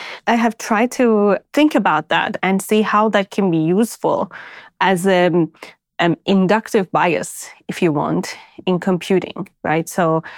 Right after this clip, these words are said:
you know, the structure of a neuron has, you know, if the, the neuron has a d-, dendritic arbor,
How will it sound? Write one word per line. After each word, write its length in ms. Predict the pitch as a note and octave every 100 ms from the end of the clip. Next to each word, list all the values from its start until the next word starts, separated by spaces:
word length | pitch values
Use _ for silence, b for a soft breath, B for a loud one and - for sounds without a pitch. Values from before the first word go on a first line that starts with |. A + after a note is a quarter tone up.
| B B
you 120 | - F3+
know, 120 | E3
the 140 | F#3+
structure 560 | F#3 G#3+ A3 - G#3+ -
of 140 | F3+ F3
a 60 |
neuron 580 | F3 F#3 G3 E3 F3 F3+ b b b -
has, 500 | - F#3+ F#3 E3+ -
you 80 | F3+
know, 100 | D#3+
if 140 | E3
the, 140 | F3 -
the 140 | F3+
neuron 320 | F3+ F#3+ F3+
has 180 | - E3
a 80 | E3+
d-, 140 | D#3
dendritic 500 | F#3 F3 E3+ D#3 D3 -
arbor, 500 | A3 G3+ G#3 G3+